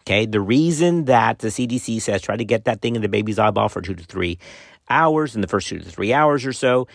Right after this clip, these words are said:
is 'cause this inflammation can happen very quick and within twenty-four hours can cause a lot of destruction and a lot of mucousy discharge from the baby's eye, okay?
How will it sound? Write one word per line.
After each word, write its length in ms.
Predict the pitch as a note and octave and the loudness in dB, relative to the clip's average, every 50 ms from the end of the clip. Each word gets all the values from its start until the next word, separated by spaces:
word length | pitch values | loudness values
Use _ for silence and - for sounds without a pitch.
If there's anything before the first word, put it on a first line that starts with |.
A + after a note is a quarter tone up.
| - - _ | -20 -12 _
is 180 | - A#2+ A2+ | -4 -4 -2
'cause 300 | - - A#2 A2+ G2 G2+ - | 0 0 -2 -2 -2 -6 -12
this 520 | - A#2+ A2 G#2+ G#2+ B2 C3+ - - - - - | -14 -14 -10 -4 -2 -2 -2 -2 -6 -10 -10 -8
inflammation 520 | B2+ A2 - B2 A#2+ A#2+ A#2 A#2+ - - | -8 -6 -6 -4 -4 -4 -4 -6 -6 -8
can 120 | - A2 G#2 | -8 -6 -6
happen 280 | G2 F2+ - F2 F2 | -6 -6 -8 -10 -6
very 220 | F#2 C3 D#3 D#3+ D#3+ | -2 0 0 0 0
quick 380 | - - - C#3+ C#3 - - - | -2 -2 -2 -2 -2 -2 -6 -6
and 160 | A#2 A2+ A2 | -6 -4 -4
within 240 | G2+ G#2+ F2+ F#2 F2+ | -4 -4 -4 -6 -8
twenty-four 540 | F2 - - C3+ D3 D#3 D#3+ D3+ - - D#3+ | -12 -10 -4 -2 0 0 0 0 0 0 2
hours 360 | E3+ F#3 E3+ C#3 A2+ - - | 2 4 4 2 0 0 -4
can 140 | - - A#3 | -8 -10 -6
cause 200 | - A2+ G#2+ F#2+ | -2 -2 -2 -2
a 40 | F#2 | -2
lot 200 | F#2 F2 F2+ F2 | -4 -4 -4 -6
of 100 | E2+ D#2+ | -8 -12
destruction 640 | - - - - - D#2+ D2 - - - - - - - - - - - - | -16 -18 -12 -8 -6 -6 -6 -6 -10 -14 -16 -18 -20 -20 -20 -20 -20 -12 -6
and 160 | A2 A2 A2 | -4 -4 -2
a 40 | G#2 | 0
lot 200 | G2+ A2 A2+ G#2 | 2 2 2 0
of 60 | F2+ | 0
mucousy 680 | G2 G#2 G#2 G#2+ G2+ - G#2+ F#2+ - - G2+ G2 F#2 E2 | -2 -2 -2 -2 -2 -4 -6 -8 -6 -6 -6 -6 -6 -6
discharge 480 | - F#2+ F#2 - - F#2+ F2+ F2+ E2+ | -6 -6 -6 -4 -2 -2 -2 -2 -2
from 120 | - E2 D#2 | -4 -8 -10
the 80 | D#2+ | -8
baby's 360 | D#2 D#2+ D#2 D2+ D#2+ D#2+ E2 | -6 -6 -6 -6 -8 -8 -8
eye, 260 | E2 - - - - - _ _ _ - | -8 -8 -10 -12 -16 -20 _ _ _ 0
okay? 200 | F#2+ G#2 A#2 | 0 0 0